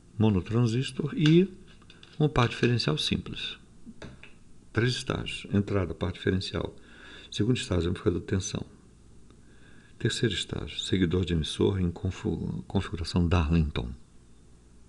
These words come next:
Darlington e seguidor de emissor. Muito bem.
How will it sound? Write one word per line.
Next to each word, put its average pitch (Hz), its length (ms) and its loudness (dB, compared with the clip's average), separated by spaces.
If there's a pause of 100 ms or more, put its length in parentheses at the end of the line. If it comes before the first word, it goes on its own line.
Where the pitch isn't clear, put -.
(640)
Darlington 92 460 -2
e 82 60 -4
seguidor 71 420 -4
de 76 80 -6
emissor. - 360 -8 (1900)
Muito 151 240 6
bem. 95 240 4